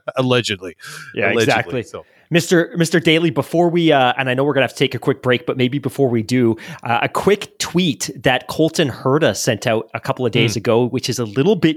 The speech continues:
Speaker 1: Oh,
Speaker 2: juicy, and you
Speaker 1: okay,
Speaker 2: might like,
Speaker 1: okay.
Speaker 2: um, responding to, responding to a tweet from E S P N F one, and the E S P N F one tweet said, "Brad Pitt will be driving an actual F one car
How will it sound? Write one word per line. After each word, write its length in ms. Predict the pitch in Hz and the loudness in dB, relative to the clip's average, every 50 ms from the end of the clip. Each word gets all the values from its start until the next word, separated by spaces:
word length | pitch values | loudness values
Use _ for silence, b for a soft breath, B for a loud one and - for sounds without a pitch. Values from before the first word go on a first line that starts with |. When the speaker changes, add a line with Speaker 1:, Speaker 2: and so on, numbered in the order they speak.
| - - - | -2 0 2
Speaker 1:
Oh, 160 | - - 123 | 4 6 6
Speaker 2:
juicy, 320 | - - - - 120 120 147 | 6 4 2 2 2 2 2
and 100 | - 127 | 2 2
you 60 | 135 | 2
Speaker 1:
okay, 120 | 120 151 | 2 2
Speaker 2:
might 200 | 170 147 127 101 | 2 2 0 2
like, 200 | 110 120 107 110 | 0 0 0 0
Speaker 1:
okay. 160 | 120 127 165 175 B B B 135 | -2 -2 -4 -6 B B B 0
Speaker 2:
um, 220 | 160 151 156 143 | 0 2 2 0
responding 920 | 123 143 160 156 - - - - 175 175 208 233 233 220 262 254 262 247 | 2 0 0 0 0 -4 -2 0 2 2 4 2 2 0 -2 -2 -2 -4
to, 540 | - - - - 190 185 180 180 202 247 254 B B B B B B B | -6 -6 -4 -2 0 0 2 0 0 -2 -2 B B B B B B B
responding 560 | 147 139 - - - 170 165 185 180 226 214 | -2 0 0 0 0 2 2 2 0 -2 -6
to 220 | 190 - - 202 185 | -6 -6 -2 0 -2
a 60 | 151 | -2
tweet 380 | - - - 165 160 160 - | -2 -4 -2 -2 -2 -2 -2
from 140 | - 147 135 - _ | -2 -4 -4 -4 _
E 120 | 147 151 160 | 0 0 0
S 100 | 160 - | 0 -2
P 220 | - - 151 135 | -2 0 0 2
N 80 | 131 127 | 2 2
F 160 | 120 - - | -2 -2 -2
one, 240 | 117 113 113 123 135 | -2 0 0 0 0
and 100 | 127 117 | -2 -4
the 60 | - | -4
E 120 | 139 131 | -2 -2
S 80 | 131 - | -2 -2
P 140 | - - 127 | -2 -2 -2
N 80 | 117 | -2
F 100 | 107 - | -2 -2
one 160 | 123 123 117 | -4 -4 -4
tweet 260 | - - - 120 113 - | -4 -6 -8 -8 -8 -4
said, 200 | - 123 113 B B B B B B _ | -4 -4 -4 B B B B B B _
"Brad 440 | - 113 120 139 170 214 247 269 - - - | -12 -4 -2 0 2 2 0 0 -2 -8 -8
Pitt 440 | 143 165 202 175 - - - - - _ _ _ _ _ _ | -2 0 2 2 2 0 -6 -14 -20 _ _ _ _ _ _
will 120 | 131 135 | -8 -4
be 100 | 123 139 | -4 -4
driving 640 | 120 - 139 147 143 151 170 170 180 165 147 139 143 | -4 -2 0 2 2 2 2 2 0 0 -2 -2 -4
an 120 | 143 135 139 - _ - | -4 -6 -6 -8 _ -4
actual 800 | 135 147 175 - - - - - 214 202 196 208 202 202 - - _ | -2 -2 -2 -2 -4 -6 -6 -2 -2 0 2 2 2 2 0 -4 _
F 300 | 160 165 165 156 - - | -2 -2 -2 -4 -6 -2
one 240 | 151 160 156 151 147 | 0 0 0 0 -2
car 640 | - - - - 156 143 131 110 98 95 101 110 | -6 -10 -4 0 2 4 4 4 2 0 -2 -6